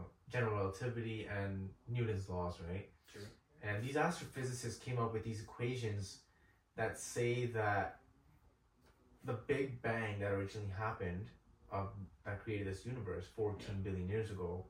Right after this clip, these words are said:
Speaker 2: Mm-hmm.
Speaker 1: there was actually another universe that created that explosion.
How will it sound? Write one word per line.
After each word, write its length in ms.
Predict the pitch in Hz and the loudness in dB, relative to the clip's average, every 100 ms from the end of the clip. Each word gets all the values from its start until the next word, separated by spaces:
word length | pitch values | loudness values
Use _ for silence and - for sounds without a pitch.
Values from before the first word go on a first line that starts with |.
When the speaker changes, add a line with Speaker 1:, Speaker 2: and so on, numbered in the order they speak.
| 151 | -6
Speaker 2:
Mm-hmm. 260 | 127 120 110 - _ _ _ _ _ _ - - - - | -6 -6 -10 -16 _ _ _ _ _ _ -20 -20 -20 -6
Speaker 1:
there 240 | 127 123 127 | 0 4 6
was 180 | 143 - | 4 4
actually 560 | 120 123 - 147 135 - | 4 4 2 -2 -2 -2
another 380 | 117 113 120 120 | 0 2 4 4
universe 720 | 101 95 127 131 101 98 - | 2 0 0 2 4 2 2
that 180 | 101 - | -2 -2
created 480 | - 104 107 107 98 | -4 0 2 2 2
that 140 | 90 | 0
explosion. 600 | 92 - - 139 - 90 | -2 -4 -2 0 -2 -6